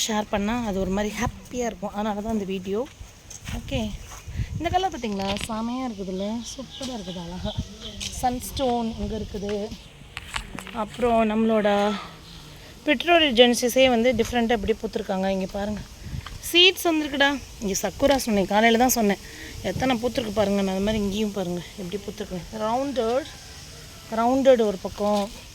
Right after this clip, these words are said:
இங்க புல்லு இருக்குது. இது வந்து ஒரு பியூட்டிஃபுல் கலர் சேஞ்சிங் வெரைட்டி தாங்க. கிறிஸ்பம் போசம், கிறிஸ்பம் போசம் வந்து பார்த்தீங்கன்னா சீடு இன்னும் மெச்சூர் ஆகலை.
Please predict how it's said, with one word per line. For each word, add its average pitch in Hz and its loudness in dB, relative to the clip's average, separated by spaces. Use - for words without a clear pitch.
இங்க 208 -4
புல்லு 320 0
இருக்குது. 202 -2
இது 302 2
வந்து 349 6
ஒரு 269 2
பியூட்டிஃபுல் 262 0
கலர் 269 4
சேஞ்சிங் 226 4
வெரைட்டி 185 0
தாங்க. 180 -2
கிறிஸ்பம் 359 4
போசம், 294 10
கிறிஸ்பம் 285 4
போசம் 277 8
வந்து 240 6
பார்த்தீங்கன்னா 233 4
சீடு 262 4
இன்னும் 233 6
மெச்சூர் 240 2
ஆகலை. 208 0